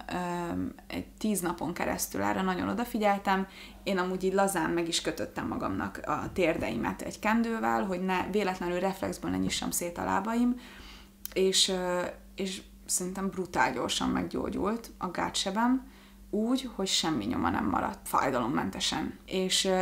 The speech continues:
inkább későbbiekben volt, hogyha esetleg úgy megterheltem a gátamat, hogy volt még kellemetlenség, mm, de ezen is lehetett segíteni, meg ez így pár nap volt, amikor úgy, azt sem mondanám, hogy fájt, de hogy úgy éreztem.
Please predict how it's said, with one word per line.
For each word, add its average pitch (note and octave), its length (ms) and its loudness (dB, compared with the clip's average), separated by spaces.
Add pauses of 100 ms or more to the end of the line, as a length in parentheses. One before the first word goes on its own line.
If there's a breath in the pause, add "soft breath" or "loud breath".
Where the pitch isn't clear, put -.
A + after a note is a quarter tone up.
inkább A#3 380 4
későbbiekben F3 960 0
volt, - 300 -2
hogyha F#3 240 -4
esetleg F3 460 -2
úgy E3+ 260 0 (100)
megterheltem F3 840 -2
a F3 60 0
gátamat, - 480 -2
hogy F#3 140 -2
volt F3 240 -2
még F3 140 -4
kellemetlenség, G3+ 920 0 (600 loud breath)
mm, F#3 300 2 (200)
de G3 220 2
ezen F#3 240 0
is F3+ 160 0
lehetett F3 340 -2
segíteni, F3+ 340 0
meg F#3 80 4
ez F#3+ 120 2
így G3 140 0
pár F3+ 280 4
nap F3 240 0
volt, D3 260 0
amikor E3+ 320 -4
úgy, F3 220 0
azt A3+ 260 0
sem G#3+ 200 2
mondanám, G3 340 2
hogy F#3 120 0
fájt, G#3+ 360 6
de G3+ 100 -2
hogy G3 160 -2
úgy F3+ 160 -2
éreztem. F3+ 680 -2